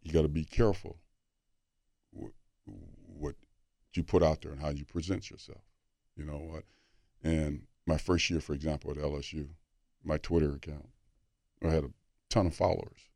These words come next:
And I used to always tell them, I said, "I don't need to tweet." I says, "I got a ton of followers 'cause you guys are good. We're good. You're handling your business. So people follow you." And then my, my, my following two years,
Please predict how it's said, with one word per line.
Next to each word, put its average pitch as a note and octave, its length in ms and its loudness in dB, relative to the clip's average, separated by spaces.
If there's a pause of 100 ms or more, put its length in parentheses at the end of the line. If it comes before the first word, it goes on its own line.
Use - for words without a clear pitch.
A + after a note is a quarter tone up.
(120)
And D#2 80 0
I D#2+ 40 6
used D#2 120 0
to E2+ 60 2
always D2+ 180 0
tell - 160 -2
them, - 140 -8 (180)
I - 40 -12
said, - 120 -12
"I D#2+ 40 -10
don't A#2+ 100 -4
need A2+ 140 -6
to F#2+ 40 -14
tweet." - 320 -6 (180)
I - 40 -18
says, E2 260 -18 (280)
"I F#2 40 4
got F#2+ 140 2
a - 40 -16
ton G2+ 160 -2
of E2+ 100 -2
followers F2+ 360 0
'cause D2 160 -8
you - 80 -12
guys - 380 -10 (440)
are D#2 100 4
good. F2 380 6
We're D2+ 160 2
good. E2 300 6 (340)
You're E2 140 4
handling D2+ 340 0
your F2 100 -2
business. D2+ 440 -6 (400)
So - 120 0
people - 260 6
follow C#3 340 6
you." - 120 -10 (640)
And E2 100 4
then D#2 340 4 (140)
my, D#2 140 0 (240)
my, D#2+ 240 2
my D2+ 140 -2
following B2 380 12
two F2+ 160 4
years, E2 440 2